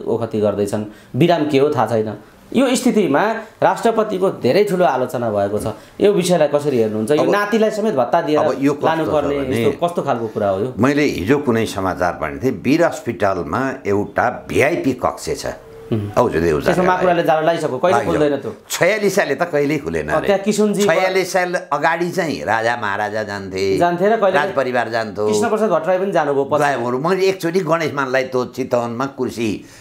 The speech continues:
Speaker 2: काण्ड भएर उनी लड्दाखेरि उनी घाइते हुँदा वीर हस्पिटलको भिआइपी कक्षमा मैले गणेश मानलाई भेटेको छु।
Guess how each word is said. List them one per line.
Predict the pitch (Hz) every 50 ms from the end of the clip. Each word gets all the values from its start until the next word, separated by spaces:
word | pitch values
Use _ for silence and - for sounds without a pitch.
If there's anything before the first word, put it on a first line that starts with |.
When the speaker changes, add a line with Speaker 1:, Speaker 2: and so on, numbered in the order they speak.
| - - -
Speaker 2:
काण्ड | 127 139 139 127 123
भएर | - 104 85 87 101 120
उनी | 123 113 113 110 117
लड्दाखेरि | 113 104 98 104 113 110 107 104 92 87 101 107 123 156 165 - - - - - _ -
उनी | 143 147 151
घाइते | 120 - 87 110 117 110 - 127
हुँदा | 104 87 92 104 127 160 180 - - - 87
वीर | 87 110 135 123 110
हस्पिटलको | 113 - - - 107 92 110 101 98 98 135 151
भिआइपी | - 85 92 95 101 107 92 107
कक्षमा | 110 - 98 92 80 - 90 95 120 139
मैले | 131 104 87 90 127 139 - - - - - -
गणेश | 104 120 156 156 135 104
मानलाई | 98 104 90 82 92 110
भेटेको | 104 80 73 80 80 80 80 76
छु। | 76 78 73